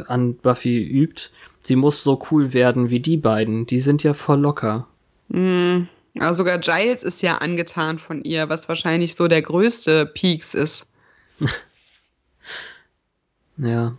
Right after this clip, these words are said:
Speaker 1: naja. Und dann macht sie sich auch noch an Scott ran. Und Willow findet's gut.
Speaker 2: Hm, ja, Willow ist halt so, „Ja, wenn du ihn ja nicht willst, dann könnte sie doch.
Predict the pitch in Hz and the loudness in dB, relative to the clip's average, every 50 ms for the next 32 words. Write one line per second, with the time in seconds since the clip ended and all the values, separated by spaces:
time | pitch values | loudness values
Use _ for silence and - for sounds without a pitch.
0 | _ _ - 135 123 123 120 113 113 120 - - 123 123 127 127 135 143 143 143 | _ _ -4 0 2 2 2 2 0 -2 0 0 2 4 4 4 4 4 4 4
1 | 139 135 139 139 - - 139 131 143 139 - - 131 131 131 139 135 131 - - | 4 4 2 2 2 -2 -2 -2 0 -2 -2 0 0 0 2 2 2 0 0 -2
2 | - 123 127 - - - 127 123 - - - 104 107 104 110 113 - _ _ _ | 0 0 0 0 0 -2 -2 -2 -2 -6 -6 -4 -4 -4 -4 -6 -8 _ _ _
3 | _ _ _ _ _ _ _ _ _ _ _ _ - 127 120 127 120 117 117 113 | _ _ _ _ _ _ _ _ _ _ _ _ 0 0 2 2 2 2 2 2
4 | - - 135 135 151 151 - - - 120 - - - _ _ _ _ _ _ _ | 2 2 2 2 2 0 0 0 0 0 0 0 -6 _ _ _ _ _ _ _
5 | _ _ _ _ _ _ _ _ _ _ _ _ _ _ _ _ - 254 - 113 | _ _ _ _ _ _ _ _ _ _ _ _ _ _ _ _ -8 -2 0 0
6 | - - - - - - 160 156 170 196 214 202 180 170 190 202 208 185 190 - | 0 0 -4 -6 -4 -2 0 0 0 0 0 0 0 0 0 0 0 0 0 0
7 | 202 185 190 180 175 180 185 190 170 170 160 165 156 175 233 277 277 269 240 226 | -2 -2 0 -2 0 0 0 2 2 0 0 0 0 0 0 2 2 0 0 -2
8 | 220 208 185 175 170 190 208 214 196 - - 180 170 170 - 185 175 180 175 175 | -2 -4 -6 -6 -4 -4 -4 -4 -4 -6 -8 -8 -10 -8 -6 -6 -6 -4 -4 -6
9 | 165 156 175 214 262 285 269 254 247 233 226 226 - - - _ | -4 -4 -4 -2 2 2 4 4 4 4 4 2 0 -6 -16 _